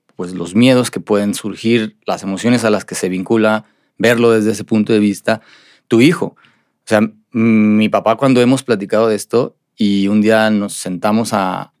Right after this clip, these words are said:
a enfrentar nuestros apegos y, y nosotros cambiamos de ciudad y ciudades, eso lo platiqué una vez en un, uno de los episodios, cambiamos cada año y medio, cambiamos de ciudad durante toda mi infancia hasta que llegué a la universidad. Ah, y cambiaba y cambiaba, cambiaba. Me hice buenísimo,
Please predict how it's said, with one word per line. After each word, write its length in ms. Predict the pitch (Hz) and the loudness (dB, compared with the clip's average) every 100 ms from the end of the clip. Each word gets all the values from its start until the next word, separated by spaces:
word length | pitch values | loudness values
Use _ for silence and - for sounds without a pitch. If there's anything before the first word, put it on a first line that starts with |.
| _ | _
a 100 | - | -4
enfrentar 460 | 110 101 104 95 107 | -4 -2 -2 0 0
nuestros 380 | 120 110 127 113 | 0 -2 -6 -6
apegos 500 | 104 107 107 147 170 _ _ _ _ _ _ _ _ _ | -2 0 2 0 -4 _ _ _ _ _ _ _ _ _
y, 800 | 123 113 113 113 110 107 101 104 _ _ _ | 0 2 4 2 2 2 0 -4 _ _ _
y 140 | 123 | 0
nosotros 340 | 120 110 127 127 | 2 0 -2 0
cambiamos 400 | 117 110 120 123 | 0 2 2 0
de 60 | |
ciudad 380 | - 104 107 117 | 0 2 4 2
y 60 | 110 | 2
ciudades, 260 | 104 113 | 0 0
eso 180 | 117 110 | 0 0
lo 100 | 117 | 0
platiqué 280 | 110 107 104 | 0 0 0
una 120 | 110 | 0
vez 180 | 110 107 | 0 0
en 100 | 110 | 0
un, 180 | 107 104 | 2 0
uno 120 | 104 | 0
de 60 | 110 | -2
los 120 | 107 | -4
episodios, 320 | 98 98 104 | -8 -6 -4
cambiamos 520 | - 107 101 110 120 - | -2 -2 0 0 -2 -2
cada 300 | 101 110 113 | 0 2 2
año 160 | 123 | 2
y 40 | 123 | 2
medio, 440 | 120 120 139 - - | 2 2 0 -2 -10
cambiamos 440 | - 95 101 113 113 | -6 -2 0 0 0
de 80 | 101 | -2
ciudad 260 | 95 101 | 0 0
durante 300 | 107 104 98 | 2 -2 -4
toda 520 | 90 117 120 127 135 | -2 2 4 4 2
mi 260 | 131 110 98 | 2 0 -2
infancia 500 | 92 98 95 90 85 - | -4 -6 -6 -8 -14 -16
hasta 300 | 92 - 85 | -10 -8 -6
que 120 | 95 | -4
llegué 220 | 90 95 | -2 -2
a 40 | |
la 80 | 98 | -2
universidad. 520 | 101 87 87 80 87 - _ _ | -4 -6 -10 -12 -12 -14 _ _
Ah, 180 | - 104 | -10 -8
y 120 | 98 | -8
cambiaba 320 | - 90 98 | -6 -2 -2
y 40 | 101 | -2
cambiaba, 260 | 92 95 98 | -4 -4 -4
cambiaba. 200 | 95 98 | -6 -2
Me 100 | 104 | -2
hice 180 | - | 0
buenísimo, 1000 | 117 110 110 98 104 113 117 120 131 180 | -2 0 0 0 0 0 0 -2 0 -2